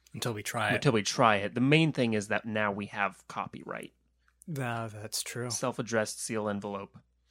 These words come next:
Speaker 2: You can put anything in a self-addressed sealed envelope. Years ago, I
Speaker 1: And it
Speaker 2: bred
Speaker 1: automatically becomes copyright.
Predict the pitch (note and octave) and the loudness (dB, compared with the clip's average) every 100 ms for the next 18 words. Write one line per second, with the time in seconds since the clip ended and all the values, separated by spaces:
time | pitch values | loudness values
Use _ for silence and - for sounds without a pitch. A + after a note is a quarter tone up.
0 | _ _ _ _ _ _ - - D3 C3 | _ _ _ _ _ _ -14 -6 -4 -2
1 | C3 - A#2 A2 - G2+ G2 - _ _ | -4 -2 -2 -4 -4 -6 -6 -12 _ _
2 | A#2+ - B2 G#2+ A2 G#2 - A#2 G#2 G#2+ | -10 -6 -6 -4 -6 -4 -6 -6 -8 -8
3 | G#2 G#2 G2+ - - _ _ _ _ _ | -10 -10 -12 -14 -20 _ _ _ _ _
4 | _ _ - E3 C#3+ A#2+ B2 A2 G#2+ A2 | _ _ -2 4 6 6 4 4 4 4
5 | C3+ A2 A2 C#3+ B2 B2+ B2 A#2 - A#2 | 4 4 6 6 6 4 4 4 2 -2
6 | A#2+ - A2+ - G#2 A2+ G2+ | -4 -4 -4 -2 -2 -2 -2